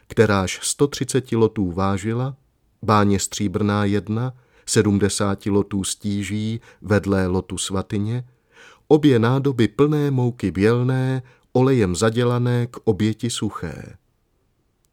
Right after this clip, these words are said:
Kadidelnice jedna z desíti lotů zlata,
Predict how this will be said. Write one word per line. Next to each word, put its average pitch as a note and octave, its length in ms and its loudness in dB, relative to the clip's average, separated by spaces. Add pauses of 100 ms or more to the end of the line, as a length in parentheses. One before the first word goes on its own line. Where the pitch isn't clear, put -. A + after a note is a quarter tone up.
(120)
Kadidelnice D3+ 760 2
jedna C3+ 340 2
z F2 100 -6
desíti C3+ 500 -4
lotů B2 380 -2
zlata, A2 520 -6